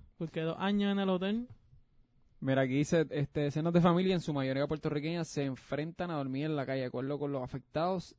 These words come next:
Speaker 2: estos recibieron una orden de, de desalojo de parte de la administración del hotel. Tú sabes, este, yo creo que es un abuso.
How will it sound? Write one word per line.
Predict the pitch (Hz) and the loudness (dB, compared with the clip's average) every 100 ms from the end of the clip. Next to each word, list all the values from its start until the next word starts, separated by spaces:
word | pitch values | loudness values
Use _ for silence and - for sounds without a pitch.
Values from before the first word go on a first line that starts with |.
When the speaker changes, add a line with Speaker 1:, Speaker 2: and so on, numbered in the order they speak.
| _ | _
Speaker 2:
estos | 147 - 175 | -4 -2 -2
recibieron | 170 170 160 147 165 180 151 | -2 -2 -2 0 0 -4 -4
una | 151 | -2
orden | 147 160 170 | -2 -2 -2
de, | 151 | -4
de | 147 139 | -2 -2
desalojo | 131 131 139 180 180 | -2 0 0 0 0
de | 143 | -2
parte | 135 - | -4 -2
de | 160 | -2
la | 143 | -2
administración | 135 131 131 135 131 147 180 | -2 -6 -6 -6 -4 -4 0
del | 165 | 2
hotel. | 127 117 113 127 - _ _ _ _ _ _ _ _ _ _ _ _ _ _ _ _ _ - - | 0 -2 -8 -10 -16 _ _ _ _ _ _ _ _ _ _ _ _ _ _ _ _ _ -20 -4
Tú | - | 0
sabes, | 156 165 151 135 131 127 | 6 6 6 4 2 0
este, | - - 131 | -4 -2 0
yo | 131 | 2
creo | 143 156 | 2 2
que | |
es | 160 | 0
un | 151 | 0
abuso. | 135 120 120 - | 0 -2 -6 -12